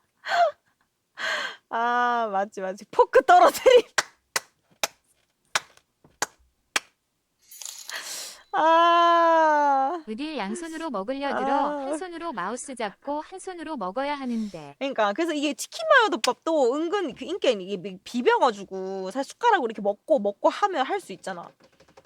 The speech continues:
Speaker 1: 음. 뭔가 그런 게 많은 것 같아. 함박 스테이크는 이게 저-, 식기가 두 개가 나오거든요?
Speaker 2: 함박 스테이크 이런 건 책상
Speaker 1: 그리고
Speaker 2: 자리 차지가 심한 키보드 밀려서 안 돼.
Speaker 1: 친절한 데는 식기가 세 개 나와.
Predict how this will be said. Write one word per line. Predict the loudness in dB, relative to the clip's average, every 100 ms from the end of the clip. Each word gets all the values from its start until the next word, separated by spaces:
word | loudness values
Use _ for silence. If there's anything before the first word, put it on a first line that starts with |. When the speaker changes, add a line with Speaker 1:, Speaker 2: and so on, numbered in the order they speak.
| -14
Speaker 1:
음. | -12 -12 -16 _ _ _ _ _ _ -16
뭔가 | -8 -4 -4
그런 | -2 0 2
게 | 2
많은 | 0 -2
것 | -4
같아. | -4 0
함박 | 2 2
스테이크는 | 0 -2 0 -2 -2
이게 | -2 -4
저-, | -4 -10 -12
식기가 | -10 -10 -4 -2 -2
두 | -4 -4
개가 | 0 2
나오거든요? | 0 -4 -8 -12 -16 _ _ _ _ _ _
Speaker 2:
함박 | _ -10 -8 -10
스테이크 | -12 -14 -12 -14 -14
이런 | -12 -12 -8 -6 -4
건 | -6 -8
책상 | -14 -10 -6
Speaker 1:
그리고 | 0 2 6 6
Speaker 2:
자리 | 6
차지가 | 0 -6 -6 -6
심한 | -8 -10 -10 -10
키보드 | -12 -12 -10
밀려서 | -10 -8 -10 -8
안 | -8 -6
돼. |
Speaker 1:
친절한 | -6 -4 0 4 6 6 6
데는 | 4 4
식기가 | 2 -2 0 2
세 | 2 0
개 | 0
나와. | 2 2 2